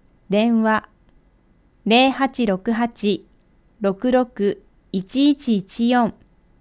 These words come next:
朝日総合支所、地域振興課、電話、零八六七二七三一一一。谷那原総合支所、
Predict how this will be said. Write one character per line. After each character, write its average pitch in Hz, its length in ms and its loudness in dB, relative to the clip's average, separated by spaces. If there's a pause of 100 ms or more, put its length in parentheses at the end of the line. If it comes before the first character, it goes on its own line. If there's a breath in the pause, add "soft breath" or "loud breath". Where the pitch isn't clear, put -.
(1080)
朝 277 260 2
日 269 180 0
総 233 280 2
合 262 200 2
支 269 160 -4
所、 220 320 0 (180)
地 254 220 0
域 277 180 0
振 277 320 0
興 277 240 2
課、 214 320 -6 (1000)
電 220 360 0
話、 220 220 -2 (760)
零 240 240 2
八 277 340 -2
六 208 280 -2
七 233 420 0 (680)
二 247 280 4
七 233 400 0 (420)
三 285 460 0
一 254 320 -2
一 240 280 -4
一。 214 380 -6 (1400)
谷 269 140 4
那 294 100 4
原 247 300 0
総 233 260 0
合 262 220 2
支 254 160 -8
所、 - 340 -2